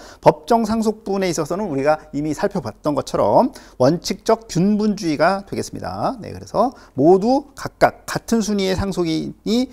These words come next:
수인 여러 명일 때는 어떻게 상속분을 똑같이 균분한다, 이런 내용이 되겠죠. 그렇게 보시면 되겠고요. 그다음에 이 번 배우자에 대해서는 어떻게 해요? 가산한다, 이렇게 얘기했죠. 그렇습니다. 그래서 첫 번째 줄 배우자의 상속분은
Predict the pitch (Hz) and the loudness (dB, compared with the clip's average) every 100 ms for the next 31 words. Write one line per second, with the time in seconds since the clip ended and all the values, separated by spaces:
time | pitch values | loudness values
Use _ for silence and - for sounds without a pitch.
0 | - - - 254 147 147 123 139 160 160 | -12 -10 -4 -4 -4 -4 2 4 4 4
1 | 151 139 - 139 220 247 - - - 170 | 2 0 0 0 0 -2 -6 -8 -2 -2
2 | 214 214 208 196 165 202 294 - - 269 | 0 -2 -4 -6 -2 2 2 0 -10 -4
3 | 269 - - 156 - - 127 139 127 123 | -4 -4 -8 -12 -10 -6 -4 -4 -4 2
4 | 156 147 - 123 113 _ - 104 101 185 | 2 2 -4 -8 -8 _ -16 -14 -8 -8
5 | 240 - _ 117 110 - 92 143 190 - | -8 -12 _ -8 -8 -10 -10 -8 -10 -14
6 | - - 117 180 - 233 - - - - | -16 -12 -8 -8 -6 -4 -4 -8 -16 -8
7 | 113 139 196 147 147 220 123 165 190 208 | -4 -2 2 4 4 2 6 8 10 10
8 | 190 165 156 226 285 - - 170 277 - | 8 4 0 0 -2 -6 -4 -2 -2 -6
9 | - 123 110 110 180 214 214 214 190 143 | -12 -8 -6 0 0 0 -2 4 6 6
10 | 127 139 123 - 269 _ _ - 113 110 | 2 -4 -4 -4 -6 _ _ -10 -10 -8
11 | 98 101 196 233 - - - 208 220 196 | -10 0 2 2 0 -20 -10 -4 -2 -2
12 | 139 139 135 175 196 185 170 214 214 226 | -4 0 6 8 10 8 6 4 0 -4
13 | 202 - 160 269 | -6 -6 -4 -4